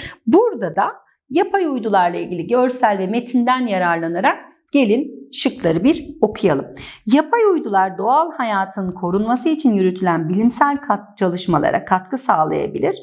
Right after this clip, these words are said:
Evet, yukarıdaki metinde bahsediyordu. Bilinmeyen bir adresin bulunma sırasında uydudan gelen sinyaller yön bulmada faydalı olur. Evet, G P S sinyalleri. Hava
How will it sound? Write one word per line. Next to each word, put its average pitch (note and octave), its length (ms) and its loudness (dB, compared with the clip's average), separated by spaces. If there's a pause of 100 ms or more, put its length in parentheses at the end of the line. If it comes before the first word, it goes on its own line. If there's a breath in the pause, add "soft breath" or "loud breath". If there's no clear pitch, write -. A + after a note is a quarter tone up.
Evet, - 380 -4
yukarıdaki D#3+ 540 0
metinde G3+ 600 0 (240 loud breath)
bahsediyordu. F3 800 2 (400 loud breath)
Bilinmeyen F4+ 640 2
bir C4 200 0
adresin A#3+ 440 -2
bulunma A#3+ 340 0
sırasında G3+ 400 0
uydudan G#3+ 460 2
gelen G#3+ 240 -2
sinyaller F#3 640 -2
yön B3+ 380 2
bulmada G#3+ 320 0
faydalı F#3 480 -2
olur. A#3 260 0 (120)
Evet, G3 340 0
G F#3 260 0
P A3 200 2
S - 0 -
sinyalleri. D3+ 800 -2 (540 loud breath)
Hava C#4+ 220 4